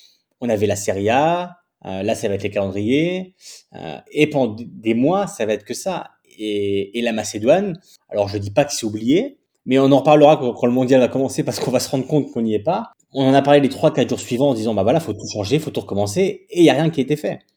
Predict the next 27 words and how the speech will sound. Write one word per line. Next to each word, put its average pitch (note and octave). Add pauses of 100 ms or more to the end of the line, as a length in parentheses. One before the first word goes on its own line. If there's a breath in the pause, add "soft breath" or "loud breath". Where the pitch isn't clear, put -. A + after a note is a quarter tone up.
(140)
Il A3
y -
a -
strictement D#3
rien D#3+ (120)
qui D3+
a -
été C3+
fait B2+
depuis. B2+
Et, G#2 (340 loud breath)
et C3
c'est B2
quelque B2
chose E3
pour A2
moi C3
de, G#2
de G#2
typiquement A#2+
italien. C3+
Donc G#2+
je G#2+
veux A2
pas E3+
tout E3
voir, C3